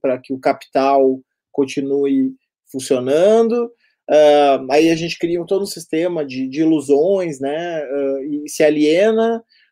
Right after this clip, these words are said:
mas aí a gente gradualmente vai adquirindo conceitos de classe, faz uma revolução e constrói, né, um outro mundo em que a gente pode, eh, só trabalhar aquilo que é o necessário, né? Aquela história que, que o pessoal gosta de falar, que,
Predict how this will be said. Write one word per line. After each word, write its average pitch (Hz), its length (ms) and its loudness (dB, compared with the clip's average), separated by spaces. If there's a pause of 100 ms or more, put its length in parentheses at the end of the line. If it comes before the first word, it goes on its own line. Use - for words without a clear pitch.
(120)
mas 170 260 0
aí 226 580 2
a 202 100 2
gente 202 320 -4
gradualmente 190 640 0
vai 165 320 0
adquirindo 175 420 -6
conceitos 165 360 -8
de 147 100 -12
classe, 208 600 -4
faz 165 180 -2
uma 165 140 -6
revolução 151 760 -2 (960)
e 139 260 -2
constrói, 170 720 2 (300)
né, 143 180 -2
um 165 180 -4
outro 151 280 2
mundo 214 460 -2
em 202 120 -6
que 202 80 -2
a 190 60 0
gente 185 280 -10
pode, 175 600 -4 (360)
eh, 139 220 -4
só 190 180 -2
trabalhar 165 540 2
aquilo 175 260 -2
que 190 80 -4
é 180 40 2
o 175 80 -2
necessário, 135 720 -6
né? 143 260 -10 (380)
Aquela 147 200 0
história 143 440 2
que, 147 420 -6
que - 100 -20
o 135 40 -14
pessoal 143 300 -4
gosta 143 280 -4
de - 80 -20
falar, 165 460 0
que, 139 300 -8